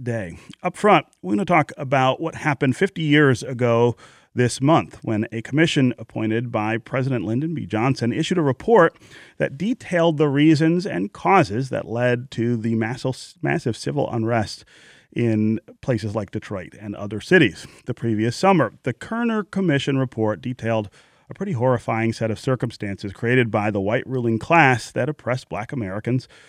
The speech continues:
to a breaking point. Segregation, poor housing conditions, inadequate employment and education,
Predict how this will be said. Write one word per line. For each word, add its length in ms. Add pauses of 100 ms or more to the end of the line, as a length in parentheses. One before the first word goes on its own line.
(220)
to 320
a 60
breaking 420
point. 300 (120)
Segregation, 1080
poor 320
housing 500
conditions, 760
inadequate 600
employment 560
and 100
education, 760